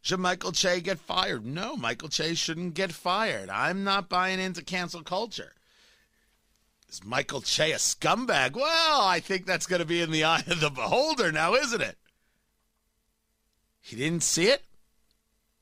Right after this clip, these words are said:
No, nobody saw it? Wait, did he say it just on the spur of the moment?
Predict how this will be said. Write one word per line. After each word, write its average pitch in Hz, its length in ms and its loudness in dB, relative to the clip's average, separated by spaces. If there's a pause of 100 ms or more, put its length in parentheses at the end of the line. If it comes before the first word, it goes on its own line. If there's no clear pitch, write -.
(340)
No, 135 260 0 (560)
nobody 240 760 4
saw 240 300 4
it? 302 120 -2 (140)
Wait, - 260 2 (100)
did 180 140 0
he 147 80 0
say 190 300 2
it 180 80 -4
just 185 260 0
on 175 80 -2
the 156 60 -2
spur 175 300 2
of 175 60 2
the 160 60 -2
moment? 165 560 -2